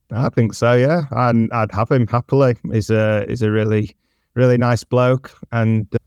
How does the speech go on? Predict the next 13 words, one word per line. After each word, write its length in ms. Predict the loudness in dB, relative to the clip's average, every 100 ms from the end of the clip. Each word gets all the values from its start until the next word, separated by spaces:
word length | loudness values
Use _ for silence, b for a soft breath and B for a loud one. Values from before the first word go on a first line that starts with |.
| _ _ _ -2
proven 320 | 0 2 2
in 80 | 0
the 80 |
Championship. 800 | 0 0 -2 0 -2 0 0 0
He 40 | 0
knows 220 | 0 0
how 100 | -2
to 140 | -2
do 160 | 0 2
it, 180 | 0 -4 _ _ _ _ _ _
knows 280 | 0 0 0
the 80 | 0
league. 520 | 2 2 2 -2 -8